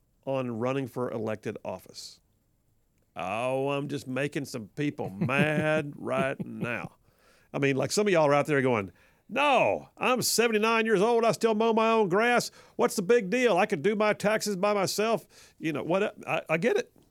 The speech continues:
I do. I've got family members in that age group, and they are sharp as a tack. I, I see it.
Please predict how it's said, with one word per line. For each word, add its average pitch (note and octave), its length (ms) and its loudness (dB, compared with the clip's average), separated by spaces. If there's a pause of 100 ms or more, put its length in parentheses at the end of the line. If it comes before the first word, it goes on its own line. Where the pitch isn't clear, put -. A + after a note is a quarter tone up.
(200)
I D3+ 100 0
do. D4+ 300 -2 (360)
I've D#3+ 180 -4
got G3 200 0
family A#3 320 -2
members A#2+ 380 -2
in A#2 80 -4
that A#2 160 0
age A#2 240 -6
group, A#2 200 -6
and C3 140 -6
they D3 100 -4
are D3 100 -2
sharp C#3+ 360 -4
as F3 80 -6
a F#3 60 -6
tack. - 380 -6 (1000)
I, C#3+ 160 -6
I D3 80 -2
see B3+ 240 -4
it. - 160 -6